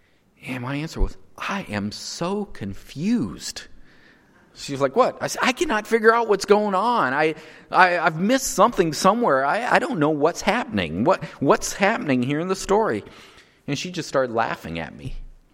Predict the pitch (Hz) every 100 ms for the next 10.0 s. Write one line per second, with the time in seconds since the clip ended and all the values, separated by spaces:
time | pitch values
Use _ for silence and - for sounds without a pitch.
0 | _ _ _ - - - - 160 147 160
1 | 160 160 156 160 160 - 165 - - -
2 | 220 220 175 180 226 - 370 156 120 104
3 | 95 78 117 - _ _ _ - - _
4 | _ - 220 233 233 220 208 208 214 220
5 | 214 214 202 202 240 202 165 175 180 -
6 | 208 214 - - 185 226 214 - 202 233
7 | 220 180 170 170 180 180 190 202 202 196
8 | 202 254 92 151 117 151 196 - 180 196
9 | 202 180 190 190 - - 214 226 - -